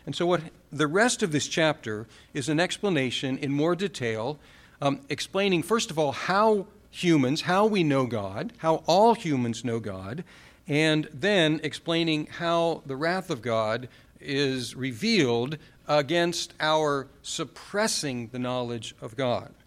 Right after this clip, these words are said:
So, how do all humans know God? Well, it says through creation, through creation. In verse nineteen, "For what can be known about God is plain to them because God has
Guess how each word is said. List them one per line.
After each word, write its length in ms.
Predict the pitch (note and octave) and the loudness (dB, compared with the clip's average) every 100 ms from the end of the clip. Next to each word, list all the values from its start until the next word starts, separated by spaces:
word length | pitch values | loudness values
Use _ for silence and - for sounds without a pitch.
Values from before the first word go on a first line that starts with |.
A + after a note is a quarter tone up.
| _ - - | _ -20 -8
So, 320 | - C#3 G#2 - | 2 2 2 -4
how 300 | - G3+ A3+ | 2 6 6
do 240 | G#3+ F3+ - | 6 4 4
all 300 | E3+ G3 G3 | 8 8 6
humans 680 | - F3+ E3+ D3 B2+ B2 - | 4 4 4 6 4 0 -2
know 180 | C#3+ C3 | -2 0
God? 360 | B2 A2+ F#2 A#2+ | 2 0 -2 -6
Well, 100 | C3 | -6
it 80 | |
says 300 | - C#3+ D3 | -2 0 0
through 240 | - D3 B2+ | -4 -6 -4
creation, 680 | - C3 C3+ C3+ - - - - - | -4 0 4 4 2 -6 -14 -20 -14
through 100 | B2 | -12
creation. 600 | - B2 B2+ A#2+ - B2 | -6 -2 -2 -2 -8 -8
In 60 | B2 | -6
verse 180 | C3 D3 | -4 0
nineteen, 540 | C3+ C3 C#3 A2+ G#2+ - - - - | 0 0 -2 -2 -8 -18 -20 -20 -20
"For 200 | - D#3+ | -2 2
what 260 | D3 G#3 A3+ | 4 2 2
can 140 | A3+ | 0
be 220 | F3+ E3+ C#3 | 2 2 2
known 440 | C3 D#3+ F#3+ F#3 | 4 6 6 4
about 460 | D#3 B2 D#3 F3+ B2+ | 0 2 4 4 0
God 400 | A#2 G#2+ A2+ - | -4 -4 -6 -6
is 180 | D3 - | -6 -6
plain 600 | - E3+ F3+ F3 E3+ D3+ | -6 -2 2 2 0 -2
to 320 | - A#3 A3+ | -4 -2 0
them 400 | B2 F#2+ A2+ B2+ - - - | -2 -4 -8 -10 -16 -20 -6
because 320 | C#3+ F3+ D#3 | -2 -2 0
God 300 | D3 D3 D3 | 4 4 4
has 340 | D3 C#3+ C#3 | 2 0 0